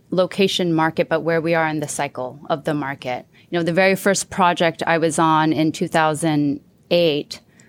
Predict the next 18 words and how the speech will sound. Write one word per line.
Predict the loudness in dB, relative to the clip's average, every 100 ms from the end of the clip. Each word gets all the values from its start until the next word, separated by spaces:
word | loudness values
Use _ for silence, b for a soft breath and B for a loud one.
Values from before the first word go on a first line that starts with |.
| b
you | 0
know, | 2
we | 2
sold | 2 0
a | 0
hundred | 0 2
and | 0
sixty-seven | 0 -4 -2 -2 0 2 2 2 0 0
units | 2 2 0 0
and | 0 0
closed | -2 -2 -2 -4
them | -4 -4 -4 -6 -2
in | 0 0
four | 0 0 0
and |
a | 0
half | -2 -6 -4
months. | -6 -6 -12 -14